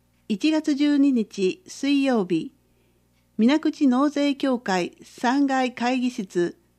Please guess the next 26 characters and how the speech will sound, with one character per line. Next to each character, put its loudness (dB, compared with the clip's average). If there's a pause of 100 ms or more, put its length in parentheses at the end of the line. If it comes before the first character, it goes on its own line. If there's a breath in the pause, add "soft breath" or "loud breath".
(500)
十 2
三 2
時 -2
三 0
十 -2
分 -2
か -2
ら 0
十 -2
六 -4
時 -4
三 -2
十 -4
分、 -2 (680)
受 0
付 -2
十 -2
六 -2
時 0
ま 2
で。 -6 (1900)
学 0
齢 4
期 0
相 2
談、 -2